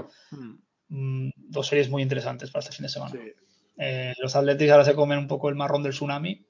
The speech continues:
Speaker 2: a ver si lo pueden parar. Pero si hay un equipo que puede parar a, a los Yankees ahora mismo es por, por todo, por todo lo inexplicable que tienen, son los Athletics. Y un Giants Braves con dos equipos en buena racha y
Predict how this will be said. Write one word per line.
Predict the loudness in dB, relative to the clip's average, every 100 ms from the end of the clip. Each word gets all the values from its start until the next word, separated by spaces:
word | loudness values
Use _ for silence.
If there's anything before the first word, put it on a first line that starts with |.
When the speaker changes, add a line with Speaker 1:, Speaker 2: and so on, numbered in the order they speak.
| -12
Speaker 2:
a | -6
ver | -4
si | -2
lo | -2
pueden | 0 0 0
parar. | 0 0 -4 _ _ _ _ -10
Pero | 0
si | 6
hay |
un | 8
equipo | 8 6 4
que | 2
puede | 4 6
parar | 8 8
a, | 8 6 4
a |
los | 2
Yankees | 0 -2 0
ahora | 2 2
mismo | 0 -2 -2
es | -2 -8 -14 -16 -6
por, | -2 -2 -4 -10 _ _ _ _ -20 -20 -20 -18 -10
por | -10
todo, | -6 2 2 2 -4 _
por | -6 0
todo | 4 4
lo |
inexplicable | 4 0 -4 4 4 4
que | 2
tienen, | 0 0 -2 -8 -12
son | -12 -8
los | -6
Athletics. | -4 -4 -6 -8 -12 -20 _ _ _ _ _ _ -6
Y | -4
un | 2
Giants | 4 2 2
Braves | 0 0
con | -2
dos | -6
equipos | -4 -4 -4 -6
en | -4
buena | -4 -4
racha | -6 -6 -8 -8
y | -8 -10 -14